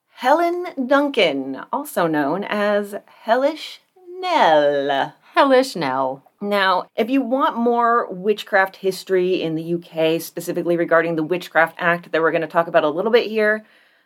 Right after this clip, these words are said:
Speaker 1: I do go into that at the beginning of the Mary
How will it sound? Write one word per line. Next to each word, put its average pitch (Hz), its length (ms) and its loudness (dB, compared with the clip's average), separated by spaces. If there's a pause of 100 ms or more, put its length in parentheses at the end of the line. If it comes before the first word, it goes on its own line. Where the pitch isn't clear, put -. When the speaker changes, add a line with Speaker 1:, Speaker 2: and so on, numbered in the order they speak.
(140)
Speaker 1:
I 190 200 0 (300)
do 277 200 0
go 311 140 2
into 262 220 0
that 208 220 0
at 175 80 -2
the 175 60 -10
beginning 180 560 -6
of 156 140 -4
the 170 60 -2
Mary 170 500 0